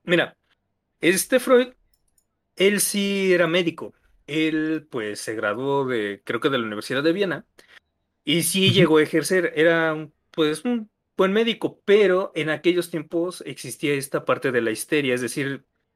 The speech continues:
Speaker 1: mujeres que llegaban a tener partes paralizadas del cuerpo, o sea, que se le paralizaba a mitad del cuerpo, o una mano, o llegaban a,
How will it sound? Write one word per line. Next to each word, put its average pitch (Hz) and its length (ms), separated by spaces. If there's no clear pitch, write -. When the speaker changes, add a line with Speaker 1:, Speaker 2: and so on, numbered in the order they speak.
Speaker 1:
mujeres 156 580
que 117 200
llegaban 120 380
a 127 100
tener 120 280
partes 123 360
paralizadas 135 960
del 120 280
cuerpo, 160 340
o 143 40
sea, 127 180
que 107 120
se 117 80
le 107 80
paralizaba 110 840
a 131 100
mitad 127 260
del 127 160
cuerpo, 143 360
o 107 180
una 135 260
mano, 139 540
o 117 200
llegaban 131 500
a, 107 640